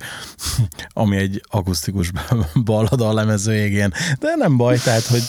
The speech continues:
utána arra fogta az illet, amikor megkérdeztem, hogy na, tetszik a tempós dal, hogy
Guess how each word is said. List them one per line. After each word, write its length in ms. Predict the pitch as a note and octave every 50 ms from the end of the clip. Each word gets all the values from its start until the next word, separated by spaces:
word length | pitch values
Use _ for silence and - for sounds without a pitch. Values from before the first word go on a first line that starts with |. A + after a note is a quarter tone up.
| - - - - - - C3+ - - - - _ - - - - - -
utána 380 | - C#3+ A#2 C#3+ C3+ C#3+ D3+ D#3
arra 100 | C#3+ C3
fogta 280 | - - B2+ G2+ - A2+
az 80 | G#2
illet, 180 | A#2 A#2 A2+ G2
amikor 240 | G#2 G#2+ G2 G#2 G#2
megkérdeztem, 600 | G#2+ G#2 - - G#2 G2 F#2+ F2 - - G2 F#2+
hogy 140 | G2 G2 F#2+
na, 220 | E2 A2+ C#3+ F3 G3+ _ _ _ _ _ _ _ - - - - - - _ _
tetszik 360 | - A#2 G#2 F2 - C#3+ B2
a 240 | A#2+ A#2 A#2 A#2 A#2+ - E2+ C#2 -
tempós 440 | - C3 A#2+ A2+ - - B2+ A2+ -
dal, 160 | - A2 G2
hogy 180 | F2 F2+ F#2+